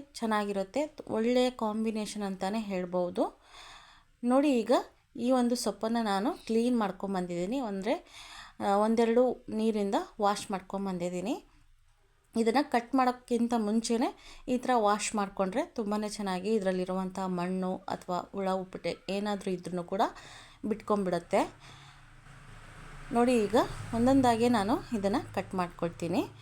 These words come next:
ತುಂಬಾ ಚಿಕ್ಕ ಚಿಕ್ಕ ಪೀಸ್‌ಗಳನ್ನಾಗಿ ಇದನ್ನು ಕಟ್ ಮಾಡ್ಕೋಬೇಕಾಗತ್ತೆ. ಎಷ್ಟು ಸಣ್ಣದಾಗಿ ನಾವು ಕತ್ತರಿಸ್ತೀವಿ ಅಷ್ಟು ಚೆನ್ನಾಗಿ ಈ ಒಂದು ರೆಸಿಪಿ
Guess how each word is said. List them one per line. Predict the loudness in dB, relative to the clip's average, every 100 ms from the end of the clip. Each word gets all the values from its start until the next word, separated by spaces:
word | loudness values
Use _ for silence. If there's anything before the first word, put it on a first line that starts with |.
| -18 -16 -18 -16 0
ತುಂಬಾ | 2 4 4 4 4 2 -2
ಚಿಕ್ಕ | -4 -4 -4
ಚಿಕ್ಕ | -6 2 0
ಪೀಸ್‌ಗಳನ್ನಾಗಿ | 2 -2 0 0 0 0 0 -2 -2 -4 -4
ಇದನ್ನು | -4 -2 -4
ಕಟ್ | -6 -6 -6
ಮಾಡ್ಕೋಬೇಕಾಗತ್ತೆ. | -4 -4 -2 -2 -2 -2 -4 -2 -2 -4 -20 -20 -20 _ -2
ಎಷ್ಟು | 0 -2 _ -2
ಸಣ್ಣದಾಗಿ | -2 0 2 4 2 2 0 0
ನಾವು | 0 0 0
ಕತ್ತರಿಸ್ತೀವಿ | -2 -2 -4 -4 -4 -4 -6 -12 -20 -8 -6
ಅಷ್ಟು | -4 -4 -4
ಚೆನ್ನಾಗಿ | 0 0 0 0
ಈ | -4 -2 0 2
ಒಂದು | 0 0
ರೆಸಿಪಿ | -2 -2 -4 -4